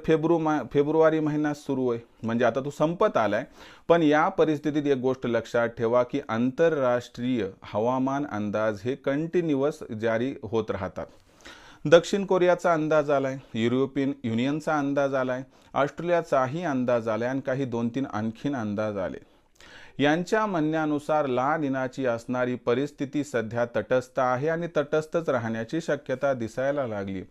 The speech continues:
याच्यामुळे जून ते सप्टेंबर महिन्याच्या दरम्यान चांद्यापासून बांध्यापर्यंत संपूर्ण राज्यामध्ये एकसंघ पाऊस कोसळणार.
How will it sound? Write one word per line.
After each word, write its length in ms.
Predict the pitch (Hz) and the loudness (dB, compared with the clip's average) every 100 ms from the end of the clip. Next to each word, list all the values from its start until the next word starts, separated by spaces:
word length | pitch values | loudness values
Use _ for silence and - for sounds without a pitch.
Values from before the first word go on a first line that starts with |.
| - - - - | -16 -20 -20 -4
याच्यामुळे 840 | 131 151 170 208 208 185 175 190 147 | 2 2 2 0 0 0 -2 0 -2
जून 360 | 117 147 185 | -2 -2 -2
ते 140 | 220 208 | -2 -2
सप्टेंबर 580 | - 147 - 151 147 147 | -2 -4 0 0 2 0
महिन्याच्या 640 | 131 127 131 127 - 127 | 0 0 0 -2 0 0
दरम्यान 540 | 113 123 135 131 117 | 2 2 2 0 -2
चांद्यापासून 920 | 113 131 127 139 180 185 160 156 156 147 | -2 -2 0 2 0 2 0 0 -4 -2
बांध्यापर्यंत 920 | 120 117 123 139 - 143 147 151 143 | -2 -2 -2 -2 0 0 0 -2 -2
संपूर्ण 580 | 123 - 120 127 156 170 | -6 -4 -4 -4 -4 -2
राज्यामध्ये 840 | 156 120 113 117 127 123 123 117 113 | 0 0 0 -2 -2 -2 -2 -4 -4
एकसंघ 600 | 123 151 170 160 127 117 | -2 -2 -4 -4 -4 -4
पाऊस 380 | 110 - 101 107 - | -4 -4 -2 -2 -6
कोसळणार. 540 | - 95 107 101 98 | -8 -6 -4 -4 -4